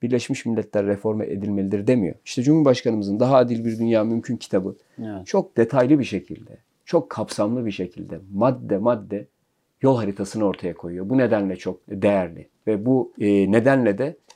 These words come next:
Speaker 1: birçok uluslararası muhatabımız buradaki çerçevenin nedenli değerli, nedenli anlamlı olduğunu söylüyor.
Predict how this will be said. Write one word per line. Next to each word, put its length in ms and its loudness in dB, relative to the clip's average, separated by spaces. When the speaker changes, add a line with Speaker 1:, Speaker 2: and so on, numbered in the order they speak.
Speaker 1:
birçok 440 0
uluslararası 920 2
muhatabımız 800 -2
buradaki 440 4
çerçevenin 600 -2
nedenli 420 0
değerli, 280 2
nedenli 380 0
anlamlı 420 -2
olduğunu 400 -4
söylüyor. 420 -2